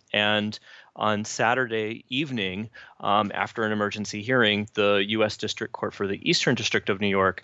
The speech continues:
issued an emergency stay of removal of a number of people who had arrived at, at John F. Kennedy Airport in New York. Um, and that order,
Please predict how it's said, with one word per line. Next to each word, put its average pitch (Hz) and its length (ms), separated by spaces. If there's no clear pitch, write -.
issued 113 340
an 107 100
emergency 107 560
stay 113 640
of 98 300
removal 101 720
of 98 420
a 101 80
number 104 260
of 98 80
people 101 320
who 98 160
had 95 140
arrived 101 580
at, 98 220
at 101 360
John 101 220
F. 95 80
Kennedy 98 340
Airport 98 600
in 92 260
New 92 80
York. 107 400
Um, 117 340
and 120 380
that 147 320
order, 123 640